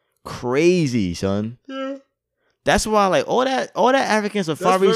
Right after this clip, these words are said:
Speaker 1: shit,
Speaker 2: unfortunate and
Speaker 1: cool, bro.
Speaker 2: traumatic. But white people need to realize
Speaker 1: I'm not
Speaker 2: that
Speaker 1: leaving the car, bro.
Speaker 2: y'all are not organic beings, so stop fucking coming around animals. The animals is gonna sniff y'all. Gonna be like, "Mm."
Speaker 1: Nigga, that should happen to anybody.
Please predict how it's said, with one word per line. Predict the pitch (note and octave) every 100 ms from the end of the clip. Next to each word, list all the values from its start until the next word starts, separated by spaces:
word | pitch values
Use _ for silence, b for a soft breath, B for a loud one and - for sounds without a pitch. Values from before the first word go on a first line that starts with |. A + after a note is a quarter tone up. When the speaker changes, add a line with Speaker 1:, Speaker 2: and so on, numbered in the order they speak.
| A3+
Speaker 1:
shit, | G3 F3+
Speaker 2:
unfortunate | F#3+ F#3+ F3 E3
and | C#3+ A2
Speaker 1:
cool, |
bro. | -
Speaker 2:
traumatic. | A#2 A#2+ G#2
But | A#2 B2
white | C3+ E3+
people | F#3+ E3+
need | E3+ C#3+
to | B2
realize | B2 C3+ B2
Speaker 1:
I'm | F3+
not | E3+ C#3
Speaker 2:
that | F#2+
Speaker 1:
leaving | A#2+ G#2+
the | F#2+
car, | - E2+
bro. | E2 E2
Speaker 2:
y'all | C3+ D#3+
are | E3+
not | D#3+ C3+ - _ -
organic | B2 G#2 A2+ B2 A2+
beings, | G2 A#2+ F#2 E2
so | - A#2
stop | G2 - B2+
fucking | - C#3+ B2+ B2+
coming | A2 B2+ A#2+
around | A2+ A2+ A2
animals. | A#2 A#2+ F2+ D#2+ D2+ -
The | A2 -
animals | C3+ D3 D3 C3+ A#2+
is | A2+
gonna | B2 A2
sniff | - C3
y'all. | C3 A2+
Gonna | G#2+ G#2
be | A2 G#2
like, | F2+ _ _ _ _ - - _
"Mm." | G2 G#2 - _
Speaker 1:
Nigga, | - F#3+
that | F#3 A3
should | G3+
happen | D3 A#2
to | A2
anybody. | A#2+ A2 G2+ F2+ F2